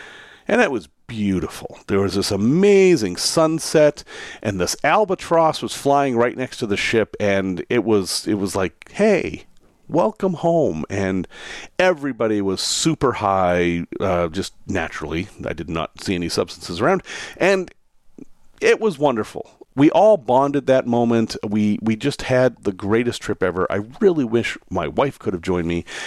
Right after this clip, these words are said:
and I wish you guys could have too. I wish I could share what I went through with all of you, because it was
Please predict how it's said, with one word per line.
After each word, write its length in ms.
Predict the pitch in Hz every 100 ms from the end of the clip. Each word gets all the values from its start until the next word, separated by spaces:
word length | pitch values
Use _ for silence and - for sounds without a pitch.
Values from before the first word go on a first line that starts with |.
| -
and 140 | 104 143
I 60 |
wish 200 | 202 254
you 80 | 226
guys 260 | 165 131 107
could 160 | -
have 160 | 92 87
too. 220 | - 82
I 100 | -
wish 260 | 117 165 - -
I 60 |
could 260 | 120 131 104
share 600 | - - 120 120 117 113
what 220 | 101 104
I 120 | 101
went 240 | 98 101 -
through 340 | - 90 78 - - - - - _
with 160 | 92 107
all 160 | 95
of 100 | 85
you, 100 | 80
because 440 | 76 85 - 95 -
it 100 | 104
was 220 | 101